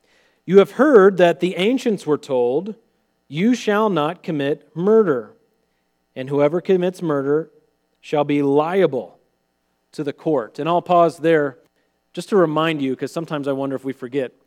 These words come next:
On the screen, if you're looking at the verses on the screen, when it's in all caps, God isn't yelling at you, okay? <laughs> Because in our cell phone age, we can kind of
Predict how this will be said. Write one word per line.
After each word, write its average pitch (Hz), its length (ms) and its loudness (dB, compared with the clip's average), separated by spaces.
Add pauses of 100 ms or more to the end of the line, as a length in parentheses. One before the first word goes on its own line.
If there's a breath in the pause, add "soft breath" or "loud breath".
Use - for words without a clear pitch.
(420)
On 202 140 2
the 202 80 0
screen, 208 540 -4
if 165 120 -10
you're 156 100 -2
looking 156 180 -4
at 139 60 -10
the 147 40 -6
verses 147 300 -4
on 151 80 -6
the 139 80 -8
screen, 151 440 -12 (440 soft breath)
when 175 160 0
it's 233 140 0
in 202 80 2
all 190 200 2
caps, - 640 -2
God 170 240 4
isn't 151 240 -4
yelling 135 380 -4
at - 220 -20
you, - 60 -20 (140)
okay? 139 360 -6 (120)
<laughs> - 600 -6 (600 loud breath)
Because 226 380 4
in 214 100 0
our 190 120 4
cell 220 320 4
phone 196 360 -2
age, 170 440 -4
we 160 100 0
can 156 220 -4
kind 165 220 -4
of 139 160 -8